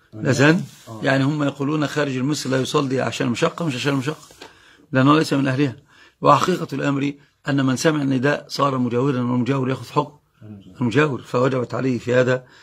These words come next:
Speaker 1: في هذا الباب، لأنه إن سمع النداء فهو، فهو إما، إما في المصري أو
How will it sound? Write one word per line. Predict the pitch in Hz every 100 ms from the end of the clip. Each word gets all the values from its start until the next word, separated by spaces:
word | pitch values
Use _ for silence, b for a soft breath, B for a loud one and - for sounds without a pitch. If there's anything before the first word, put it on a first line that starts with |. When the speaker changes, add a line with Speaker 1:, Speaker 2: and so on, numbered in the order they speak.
| b
Speaker 1:
في | - 131
هذا | 156
الباب، | 147 165 175 - 131
لأنه | 120 123 135 b b -
إن | 131
سمع | 120 202 202
النداء | 170 147 180
فهو، | 127 139 147 139
فهو | - 131 139 147 139 - - - 135 175
إما، | 202 190 - 208
إما | 208
في | 156
المصري | 170 196 185 170
أو | 220